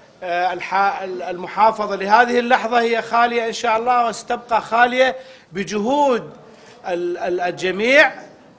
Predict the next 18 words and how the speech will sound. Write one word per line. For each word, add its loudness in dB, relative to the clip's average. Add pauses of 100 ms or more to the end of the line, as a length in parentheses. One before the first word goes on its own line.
من 0
القوات 0
الأمنية، -2
قيادات 2
العمليات 0
والإخوان 0
في -10
الأجهزة -2
الأمنية -4
ودائرة -2
الصحة -2
وقيادة 0
الشرطة 2
والحشد 0
الشعبي، 0
الكل -2
متعاونين 0
ويعملون -2